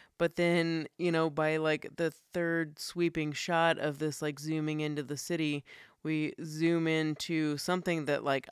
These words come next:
I wasn't expecting, and that's the first shot there of Wesley Snipes and his, um, cohort, like,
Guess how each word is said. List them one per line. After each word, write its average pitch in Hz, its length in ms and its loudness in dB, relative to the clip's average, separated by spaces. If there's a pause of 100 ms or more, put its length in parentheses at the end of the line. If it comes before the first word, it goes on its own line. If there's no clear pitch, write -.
I 139 220 2
wasn't 147 360 2
expecting, 160 720 -2
and 147 140 0
that's 139 320 -2 (380)
the 170 100 -4
first 165 360 -2
shot 151 420 0
there 143 420 0 (380)
of 143 560 -2 (100)
Wesley 165 460 0
Snipes 156 480 0
and 151 100 0
his, 147 480 -2
um, 143 560 -2
cohort, 156 640 0
like, 151 320 -2